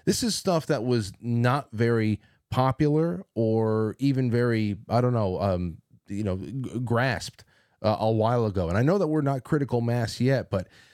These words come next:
man, i-, if these overreaches, if these overreaches and these, uh, these thefts and these manipulations have done anything, it has definitely given us, um, previously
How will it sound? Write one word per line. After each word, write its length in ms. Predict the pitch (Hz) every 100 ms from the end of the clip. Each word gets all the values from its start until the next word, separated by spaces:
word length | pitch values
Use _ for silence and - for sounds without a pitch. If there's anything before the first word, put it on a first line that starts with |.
| _
man, 340 | 120 143 160 139
i-, 100 | 131 -
if 320 | 139 123 -
these 280 | 131 170 165
overreaches, 960 | 170 190 190 147 104 - 98 107 - - -
if 160 | 90
these 180 | 101 98
overreaches 680 | 127 156 156 123 107 113 117
and 180 | 98 87
these, 380 | 92 98 92 104
uh, 220 | 98 90
these 220 | 104 95
thefts 420 | - 120 127 - -
and 120 | 101
these 160 | 104
manipulations 680 | 113 113 107 104 107 104 104
have 140 | 92 92
done 160 | 101
anything, 500 | 104 151 185 92 64 - _ _ -
it 80 |
has 120 | 107 -
definitely 340 | 123 127 120
given 300 | 101 107 107
us, 280 | 107 98 - _ _
um, 460 | - 107 95 98 107 _
previously 760 | - 196 165 123 123 113 107